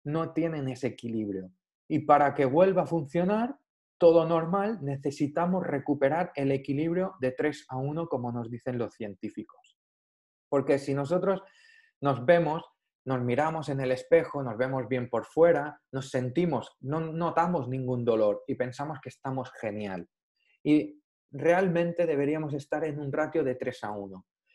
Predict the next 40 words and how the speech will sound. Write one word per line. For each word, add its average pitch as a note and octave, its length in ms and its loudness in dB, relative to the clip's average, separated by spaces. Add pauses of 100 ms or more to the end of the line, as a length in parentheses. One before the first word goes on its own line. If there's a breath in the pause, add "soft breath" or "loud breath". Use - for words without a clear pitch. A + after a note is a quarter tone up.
(260)
Pero D3+ 420 6
somos G3+ 360 -4
como E3+ 520 -2
el D3+ 140 4
iceberg. C#3+ 520 4 (160)
El D3 140 0
iceberg F3+ 540 2
lo D3 160 0
vemos D3+ 340 0
por C#3 180 -2
encima F3+ 380 -4
del F3+ 160 0
agua F#3+ 460 -4 (260)
y D#3+ 60 0
decimos, D#3 540 0
"Ah, E3+ 300 -4
mira, C#3+ 340 -6
esto E3 240 -2
es C#3 120 -2
el B2+ 120 2
iceberg". A2 400 -2 (100)
Y C3+ 140 -2
no, D3 260 -2
realmente D#3+ 540 0
lo C3+ 160 2
importante C#3 580 -2
no D#3+ 120 -6
es D#3+ 60 -6
lo D#3+ 180 -4
que C3 120 0
vemos D3 520 -4
sobre A2+ 280 2
el G#2+ 80 0
agua, G#2+ 220 -2
sino B2 260 0
lo A#2+ 180 4
que C3 100 -2
está F3+ 360 -2
por A#2+ 180 0
debajo. A#2 540 -6